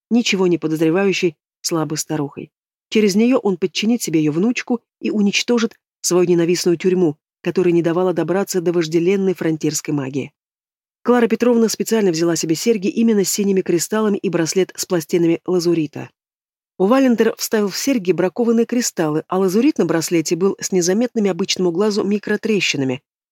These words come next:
Заряд из таких артефактов уходил, как вода в песок, и к вечеру, по расчётам декана, они стали бы просто бижутерными безделушками.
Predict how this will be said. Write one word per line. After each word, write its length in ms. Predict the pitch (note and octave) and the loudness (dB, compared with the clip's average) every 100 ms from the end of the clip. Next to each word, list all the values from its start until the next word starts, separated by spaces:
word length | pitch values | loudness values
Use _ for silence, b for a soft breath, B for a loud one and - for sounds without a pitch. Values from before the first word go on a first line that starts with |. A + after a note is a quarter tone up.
| - | -6
Заряд 340 | E3+ F3+ F#3 | 0 2 2
из 100 | E3+ | 0
таких 280 | F#3 F3 E3 | -2 -2 -2
артефактов 580 | E3 - - B3 - F#3 | -2 -4 -4 -4 -4 -8
уходил, 440 | - - F#3 A3 G#3 | -6 -2 0 0 -2
как 200 | G3+ F3+ | -6 -4
вода 200 | F#3+ F#3+ | -2 -2
в 60 | |
песок, 380 | - A3+ - D#3+ | -4 -4 -2 -2
и 80 | - | -4
к 100 | - | -4
вечеру, 380 | G#3 D4+ G3+ D3+ | 0 0 0 0
по 100 | - | 0
расчётам 400 | D#3+ - E3+ E3+ | -2 -2 -2 -2
декана, 420 | E3 D#3+ D3 D3 _ _ _ | -2 -2 -2 -4 _ _ _
они 180 | D#3+ E3 | -2 0
стали 240 | D3+ E3 | 0 0
бы 100 | E3 | 0
просто 300 | D#3 F#3 E3 | 0 -2 0
бижутерными 560 | F3 E3+ E3 F3 E3+ E3+ | 0 0 0 0 2 0
безделушками. 680 | E3+ E3 D#3+ D3 - A2+ | 0 -2 -2 -4 -8 -8